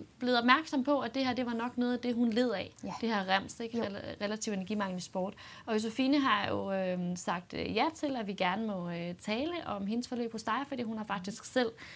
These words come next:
Speaker 1: ladet sig interviewe, øh, til, øh, sidelinjen her i, i, i forbindelse med,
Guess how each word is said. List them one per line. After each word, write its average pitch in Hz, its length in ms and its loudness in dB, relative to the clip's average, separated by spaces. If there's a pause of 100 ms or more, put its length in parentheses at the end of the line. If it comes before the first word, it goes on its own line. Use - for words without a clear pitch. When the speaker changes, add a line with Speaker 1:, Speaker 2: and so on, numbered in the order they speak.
(120)
Speaker 1:
ladet 202 220 2
sig 208 100 -4
interviewe, 202 640 2 (440)
øh, 180 480 -2
til, 247 520 2
øh, 185 360 -4
sidelinjen 233 580 2
her 208 260 2 (340)
i, 208 100 -2
i, 185 360 -4 (100)
i - 140 -4
forbindelse 202 480 0
med, 180 420 -2